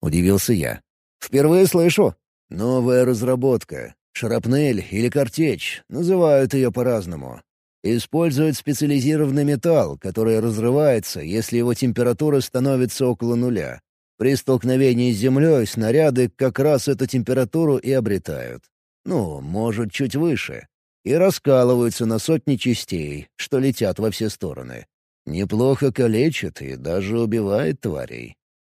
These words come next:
Технологию только недавно приняли на вооружение и как раз сейчас обкатывают в боевых условиях. Ха, странно, изменённый металл? Само собой. Да и снаряды дорогие,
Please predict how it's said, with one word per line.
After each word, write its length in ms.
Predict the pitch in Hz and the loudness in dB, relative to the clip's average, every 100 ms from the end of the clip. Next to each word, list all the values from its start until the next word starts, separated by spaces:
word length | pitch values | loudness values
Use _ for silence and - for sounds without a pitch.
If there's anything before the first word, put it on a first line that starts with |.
| - | -8
Технологию 680 | 110 120 131 185 180 120 - | -4 -2 0 2 4 2 2
только 300 | 143 139 160 | 2 2 0
недавно 520 | 156 170 170 107 95 | 2 2 2 0 -2
приняли 480 | 107 104 92 90 101 | -2 -2 -2 -2 -2
на 140 | 110 | 0
вооружение 880 | 113 117 123 127 156 123 78 58 69 | 2 2 0 0 0 -2 -4 -10 -10
и 100 | 95 | -4
как 200 | 123 120 | -2 -2
раз 220 | 127 120 | -2 -2
сейчас 540 | - 104 - 139 151 147 | -4 -6 -2 0 0 0
обкатывают 640 | 127 - 180 160 160 151 | -4 -2 -2 0 0 0
в 80 | 110 | 0
боевых 420 | 110 107 127 143 | 0 0 0 -4
условиях. 680 | 98 - 69 69 67 67 - _ _ _ - | -8 -10 -12 -12 -12 -14 -16 _ _ _ -4
Ха, 260 | 185 127 - _ _ | -2 -2 -4 _ _
странно, 560 | - 127 151 185 143 92 _ - | -4 2 2 4 2 -2 _ -2
изменённый 640 | 120 139 131 151 175 160 | 2 2 4 4 4 4
металл? 420 | 131 135 156 185 - _ _ _ _ _ | 2 4 4 4 0 _ _ _ _ _
Само 340 | 95 113 180 | -6 -2 -2
собой. 560 | 180 120 67 65 60 - _ - | -2 -4 -6 -10 -14 -16 _ -4
Да 140 | 147 | 0
и 120 | 190 | 0
снаряды 520 | 170 196 202 196 113 | 0 2 4 4 2
дорогие, 680 | 101 107 101 80 65 57 | 0 0 -2 -6 -10 -14